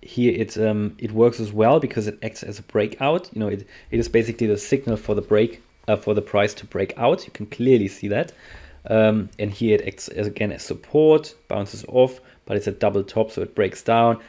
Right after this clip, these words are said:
Another pullback to the moving average, breaks down again, and it works here as resistance level.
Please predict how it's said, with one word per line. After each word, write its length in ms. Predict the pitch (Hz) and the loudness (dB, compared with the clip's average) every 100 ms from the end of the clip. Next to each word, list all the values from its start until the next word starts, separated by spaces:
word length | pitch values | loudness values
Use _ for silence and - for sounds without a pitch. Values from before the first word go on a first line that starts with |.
| _ | _
Another 180 | 110 110 | -2 -2
pullback 480 | 113 - 160 120 - | -2 -4 0 0 0
to 120 | - | -6
the 60 | 113 | -2
moving 300 | 110 104 104 | -2 -2 -2
average, 320 | 104 104 - - _ _ | 2 2 2 -10 _ _
breaks 300 | - 104 - | 0 0 0
down 260 | - 107 110 | -2 0 2
again, 420 | 107 110 107 104 - - _ | 0 0 0 -2 -8 -20 _
and 100 | 113 | -4
it 120 | 113 | -4
works 400 | 113 113 113 - | 6 8 8 4
here 180 | - 120 | -2 0
as 240 | 107 104 - - | 2 0 -2 -6
resistance 600 | 107 101 117 - 123 131 | -6 -4 -8 -8 -4 -2
level. 360 | 131 180 220 | 2 2 0